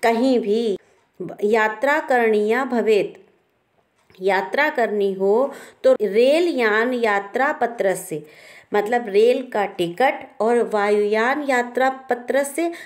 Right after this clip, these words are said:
वायुयान का, हवाई जहाज का टिकट, अनिवार्यता, अनिवार्य, आद्य, आजकल, नास्ति, नहीं है, की आवश्यकता नहीं पड़ती है। कहीं भी यात्रा करनी हो, रेल टिकट और हवाई जहाज के टिकट की आवश्यकता नहीं पड़ती है।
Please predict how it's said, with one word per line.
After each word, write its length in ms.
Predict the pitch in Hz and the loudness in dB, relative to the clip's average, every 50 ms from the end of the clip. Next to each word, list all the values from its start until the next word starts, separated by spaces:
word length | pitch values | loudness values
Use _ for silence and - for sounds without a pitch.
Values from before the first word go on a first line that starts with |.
| - - - | -18 -12 -6
वायुयान 760 | 196 202 196 185 185 190 190 180 190 196 202 226 226 220 - | -2 -2 0 2 2 2 2 2 2 0 0 0 0 0 -2
का, 140 | - 165 | -2 -4
हवाई 440 | 180 180 190 185 196 202 233 269 262 | -4 -2 -2 0 0 2 0 0 0
जहाज 320 | 220 226 214 202 196 196 - | 0 0 0 0 -2 -2 -4
का 140 | - 185 | -4 -6
टिकट, 360 | 180 - 175 170 170 170 165 165 - - | -6 -4 -6 -6 -4 -4 -4 -4 -6 -6
अनिवार्यता, 1000 | - 220 247 254 240 220 226 208 202 202 214 220 220 - 277 254 220 175 - - - | -4 -2 0 0 0 0 0 0 0 0 -2 -4 -4 -2 -2 0 0 -2 -4 -4 -4
अनिवार्य, 720 | 202 202 208 202 196 196 202 202 214 240 262 269 285 339 330 339 - - - _ _ _ - | -4 0 0 0 2 2 0 0 0 0 0 -2 -2 -4 -6 -8 -10 -20 -20 _ _ _ -2
आद्य, 320 | 202 220 214 - - 185 | -2 -2 -2 -2 -4 -4
आजकल, 680 | - - - 175 170 175 175 175 - - 226 247 277 269 | -4 -2 -2 -2 -2 -2 -4 -6 -6 -4 -2 -2 0 0
नास्ति, 680 | 262 240 220 190 180 175 170 180 - - - 320 349 370 | 0 0 0 0 0 0 -2 -2 -4 -6 -4 -2 -2 0
नहीं 440 | 311 247 214 190 185 185 175 165 170 | 0 0 -2 -2 -2 -2 -4 -6 -6
है, 260 | 170 170 165 156 156 - _ _ _ _ _ _ _ _ _ _ _ _ - | -6 -6 -8 -8 -10 -14 _ _ _ _ _ _ _ _ _ _ _ _ -8
की 140 | 247 262 262 | -4 0 0
आवश्यकता 640 | 226 196 196 202 202 220 208 202 - - 247 277 302 | 0 0 0 -2 -2 -4 -6 -6 -6 -4 -4 -2 -2
नहीं 280 | 285 254 226 220 226 220 | -2 -2 -2 0 0 0
पड़ती 500 | 226 190 170 170 170 - 170 160 160 160 | 0 -2 -4 -4 -6 -8 -8 -8 -8 -8
है। 80 | 160 160 - - - _ - | -10 -12 -16 -20 -12 _ -2
कहीं 320 | 196 208 202 247 294 311 | -2 0 2 2 2 0
भी 120 | 294 285 269 | 0 0 0
यात्रा 400 | 240 220 202 202 - 202 202 190 | 0 0 -2 -2 -2 -2 -2 -2
करनी 440 | 196 185 175 170 175 175 165 165 | -2 -4 -4 -4 -2 -2 -2 -2
हो, 360 | 175 185 220 254 302 330 339 - - - - - - | 0 0 0 2 0 0 -2 -6 -14 -20 -20 -14 -10
रेल 400 | 180 180 - 190 202 202 196 196 | -4 0 2 4 4 4 2 0
टिकट 420 | 202 208 208 - - 277 339 320 294 | -2 -6 -4 -2 -2 0 0 0 0
और 100 | 277 247 | 0 0
हवाई 400 | 220 208 185 185 185 180 185 190 | -2 -2 -2 0 0 0 0 -2
जहाज 380 | 190 185 180 180 170 170 170 | -2 -2 -2 -2 -2 -4 -4
के 120 | - 190 185 | -4 -6 -4
टिकट 420 | 165 165 165 - 175 170 175 - | -4 -6 -6 -6 -6 -6 -6 -6
की 120 | 240 240 | -4 -2
आवश्यकता 720 | 233 220 202 185 185 175 - 175 170 170 170 - - 240 | 0 0 0 -2 -4 -4 -4 -6 -6 -6 -6 -4 -2 -2
नहीं 240 | 240 202 202 170 170 | -2 -2 -2 -4 -4
पड़ती 480 | 170 170 151 147 147 - - 160 151 147 | -4 -4 -6 -8 -8 -12 -14 -14 -12 -14
है। 140 | 139 131 | -14 -16